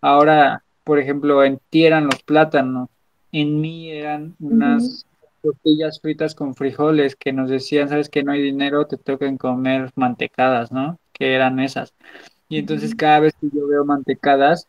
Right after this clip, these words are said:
Speaker 1: digo, "No hay dinero", ¿no? Pero ju-, son cosas que uno va asumiendo, y entonces ahora lo que justo intento es decir,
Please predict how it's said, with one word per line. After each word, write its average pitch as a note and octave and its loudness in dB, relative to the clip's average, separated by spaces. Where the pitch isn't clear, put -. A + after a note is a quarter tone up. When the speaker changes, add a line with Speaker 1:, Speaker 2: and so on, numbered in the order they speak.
Speaker 1:
digo, C3+ 0
"No C3 -2
hay C#3 0
dinero", C3 -2
¿no? D3+ -2
Pero C#3+ 4
ju-, - -12
son D#3+ 4
cosas F3+ 4
que D3 4
uno D3+ 2
va D#3 6
asumiendo, D#3 -2
y D#3+ -14
entonces E3+ -10
ahora E3 6
lo D3 0
que C3+ -8
justo F3 -4
intento F#3 -2
es D#3 2
decir, D#3+ 0